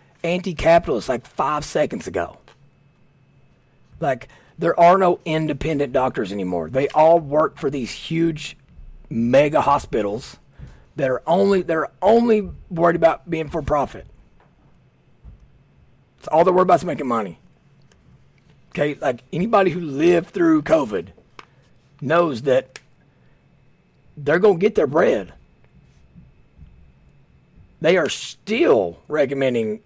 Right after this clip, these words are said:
the covid jab for kids. Still. Andy Beshear would still recommend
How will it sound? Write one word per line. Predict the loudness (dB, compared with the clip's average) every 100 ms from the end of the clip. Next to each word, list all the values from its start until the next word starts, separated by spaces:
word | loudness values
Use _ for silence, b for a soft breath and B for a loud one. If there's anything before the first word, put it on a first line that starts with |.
| -12
the | -2
covid | 2 2 4
jab | 2 2
for | -4
kids. | -4 -2 -4 -12 -20 _
Still. | -16 -12 2 2 2 -6 _ _ _ _ _ _ _ _ _ _ _ _ _ 0
Andy | 0 2
Beshear | -2 0 0 0
would | -2 -10
still | -10 -14 -8 2 2 2
recommend | -2 -2 -4 -6 -6